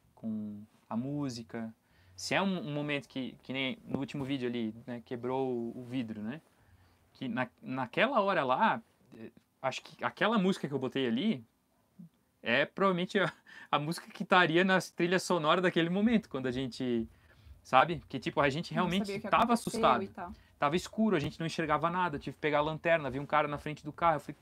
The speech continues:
Speaker 1: "Foi esse cara que, que fez alguma coisa", sabe? Então, nessas horas cabe,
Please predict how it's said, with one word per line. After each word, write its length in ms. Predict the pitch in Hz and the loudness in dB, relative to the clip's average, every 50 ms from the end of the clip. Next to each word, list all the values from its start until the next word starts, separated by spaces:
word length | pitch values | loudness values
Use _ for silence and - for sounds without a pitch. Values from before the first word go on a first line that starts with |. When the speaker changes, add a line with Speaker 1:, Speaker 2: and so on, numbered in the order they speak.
| - - | -16 -6
Speaker 1:
"Foi 160 | - 202 190 | -4 -2 -2
esse 180 | 165 - - - | -2 -4 -4 0
cara 340 | - 220 269 - 151 120 - _ _ _ - - - - - - _ - _ _ - | 2 2 2 2 -2 -6 -8 _ _ _ -20 -20 -20 -20 -20 -20 _ -20 _ _ -16
que, 140 | - 147 139 | -14 -14 -14
que 160 | _ - - | _ -10 -8
fez 180 | - - 143 131 | -6 -4 -4 -2
alguma 200 | 135 135 135 123 | -2 -2 -4 -4
coisa", 280 | - 135 127 113 107 107 | -4 -2 -4 -4 -4 -6
sabe? 340 | - - 120 131 151 147 - - - - - _ - _ _ - | -6 -2 -2 -2 -4 -6 -16 -18 -20 -20 -20 _ -20 _ _ -10
Então, 340 | 139 127 - 147 160 156 - - _ - - - - _ _ _ _ _ - - - - - - - _ _ _ - - - - | -10 0 2 2 2 2 0 -6 _ -20 -20 -20 -20 _ _ _ _ _ -20 -20 -20 -20 -20 -20 -20 _ _ _ -20 -20 -20 -16
nessas 400 | - 151 151 180 208 - 226 170 | -8 0 4 4 4 4 4 2
horas 220 | 165 175 190 185 - | 4 2 2 0 -2
cabe, 360 | - 233 214 185 127 113 | 0 0 0 0 0 -4